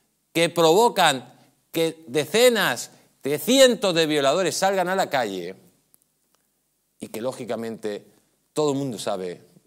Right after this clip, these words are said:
que un violador siempre vuelve a violar. Pero, ¿qué es lo que pretende Irene Montero? ¿Se creen que se ha equivocado con la ley? ¿Se creen que Irene Montero se ha equivocado, que es una necia, que no sabe? No, no.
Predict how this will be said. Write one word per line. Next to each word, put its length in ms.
que 120
un 140
violador 540
siempre 720
vuelve 680
a 140
violar. 420
Pero, 560
¿qué 80
es 60
lo 120
que 100
pretende 420
Irene 220
Montero? 460
¿Se 180
creen 240
que 100
se 80
ha 40
equivocado 500
con 140
la 100
ley? 320
¿Se 180
creen 300
que 160
Irene 300
Montero 800
se 280
ha 80
equivocado, 840
que 140
es 100
una 220
necia, 480
que 80
no 100
sabe? 200
No, 280
no. 640